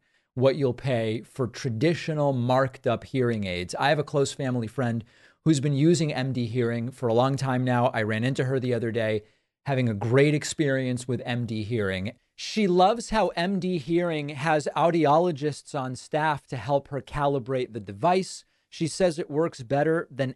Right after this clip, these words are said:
anything she's ever used. M D Hearing was founded by an E N T surgeon who saw that many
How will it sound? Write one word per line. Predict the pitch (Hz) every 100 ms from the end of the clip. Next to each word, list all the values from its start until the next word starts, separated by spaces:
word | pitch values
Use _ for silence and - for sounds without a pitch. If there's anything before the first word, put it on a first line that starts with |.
| -
anything | 143 151 - 143
she's | 131 131 120
ever | 117 113
used. | 104 101 82 80 _ _ -
M | 170
D | 185
Hearing | 170 175 165
was | 147 -
founded | 156 151 160 147
by | 127 127
an | 123 127 165
E | 165
N | 156 151
T | - 147 127
surgeon | - - 147 151 113 104 92 - _ _ _ _
who | 156
saw | 147 - 160
that | 156 160
many | 139 147 180 196 202